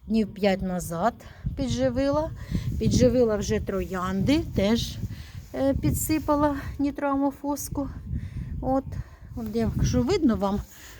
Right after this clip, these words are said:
ось тут, ось бачите, там уже он, вона розчиняється. Вон, бачите, були приморозки,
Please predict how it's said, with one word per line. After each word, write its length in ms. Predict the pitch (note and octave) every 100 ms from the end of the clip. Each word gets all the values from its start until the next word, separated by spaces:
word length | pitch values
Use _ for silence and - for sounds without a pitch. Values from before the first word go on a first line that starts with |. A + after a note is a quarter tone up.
| - -
ось 160 | G3
тут, 280 | - G#3+ G#3
ось 180 | A3 G#3+
бачите, 400 | C#4+ C#4 - F#3
там 240 | - G3+
уже 200 | G#3 G3+
он, 140 | G3+ G3+
вона 300 | G#3 G#3 - - - -
розчиняється. 1120 | B3 - - C4 G#3+ E3+ E3+ E3+ - - G#3 - - - - - -
Вон, 200 | E3 F3
бачите, 380 | F#3+ C4+ - F#3
були 280 | F#3 G#3 G#3+
приморозки, 920 | - A3 F4 F4 D#4 D4+ - D4+ C#4+